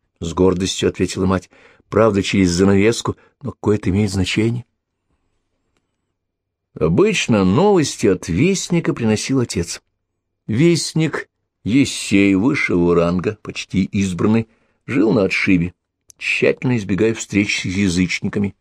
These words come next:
сынами тьмы и женщинами. С утра до глубокой ночи он был погружён в молитву и учение. Еду для него собирали среди Ессеев Эфраты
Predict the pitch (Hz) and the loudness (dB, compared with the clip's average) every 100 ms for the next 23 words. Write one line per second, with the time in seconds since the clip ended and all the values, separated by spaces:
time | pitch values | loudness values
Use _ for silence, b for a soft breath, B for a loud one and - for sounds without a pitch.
0 | _ - 92 90 92 - 87 95 110 95 | _ -4 0 2 0 0 -2 -2 -2 -2
1 | 90 - 101 98 - _ - _ _ _ | -2 -2 -6 -8 -12 _ -20 _ _ _
2 | _ _ _ - - 101 - 113 107 101 | _ _ _ -8 -2 0 2 2 4 2
3 | 110 107 113 117 107 117 117 117 107 110 | 2 4 2 4 2 2 0 0 0 0
4 | 110 107 101 104 110 107 110 147 - 117 | -2 0 2 4 4 2 2 0 -4 -10
5 | - _ 92 90 - 117 127 107 - _ | -12 _ 0 0 2 0 2 0 -6 _
6 | _ _ _ - 82 80 98 127 117 107 | _ _ _ -4 -2 0 2 2 4 4
7 | 101 90 - 98 90 92 92 107 85 92 | 4 2 0 0 2 2 0 -2 0 2
8 | 85 - 98 101 92 - 90 95 98 107 | 0 0 0 0 0 -2 -2 0 0 0
9 | - 95 | 0 -4